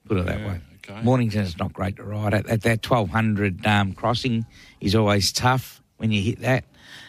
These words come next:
Speaker 1: And, uh, of course, you come down the side, down to a dip, and then it's an uphill straight, isn't it?
Speaker 2: What about the Hariba?
Speaker 1: Yeah, good little race,
Speaker 2: The
Speaker 1: though,
Speaker 2: Hariba,
Speaker 1: Hariba.
Speaker 2: the second big race down there at, uh, Mornington this afternoon. Uh, the,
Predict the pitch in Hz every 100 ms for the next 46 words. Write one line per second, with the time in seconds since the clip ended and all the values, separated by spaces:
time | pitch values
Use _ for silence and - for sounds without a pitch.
0 | - - 117 120 123 120 117 107 - 113
1 | 127 113 117 113 127 117 113 104 - 123
2 | 127 135 - _ _ _ _ _ - 135
3 | 131 131 110 92 135 135 113 107 110 90
4 | 101 101 101 98 95 113 110 107 110 92
5 | _ _ _ _ _ _ - 123 131 123
6 | 123 117 113 85 _ _ - 135 120 127
7 | 151 120 - _ _ _ _ _ _ _
8 | _ _ - - 160 160 190 131 104 147
9 | 202 101 113 113 143 101 101 - 104 101
10 | 101 - 117 117 107 104 104 101 - 107
11 | 104 101 98 95 - 101 98 95 92 -
12 | - 113 120 110 110 101 92 113 104 104
13 | 104 127 143 104 92 92 87